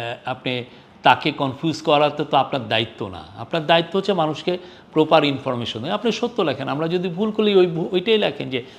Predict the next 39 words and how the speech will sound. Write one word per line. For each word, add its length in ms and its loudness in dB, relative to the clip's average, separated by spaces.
ওনারা 220 2
ভুল 240 -2
করেছেন, 420 -4
বা 100 -2
ওনারা 320 0
যদি, 260 -4
আমরা 240 0
যদি 200 -4
করাপশন 460 0
করি, 180 -4
আপনি 200 -6
লেখেন, 360 -2
সত্যটা 480 6
আপনি 220 6
বের 300 4
করেন, 280 -6
সত্যটা 540 6
লেখেন। 360 -2
এবং 140 0
এইটাই 360 8
সত্যকে 680 4
প্রচার 460 4
করার 380 6
যে 120 8
রাইট, 560 4
এই 180 4
প্রচার 500 4
যে 120 4
করার 480 6
যে 280 6
স্বাধীনতা, 540 2
এটাই 220 0
তো 140 -4
গণমাধ্যমের 560 -2
স্বাধীনতা। 600 -12
আমরা 240 6
চাই 300 8
এটা 180 6
সবাই 320 2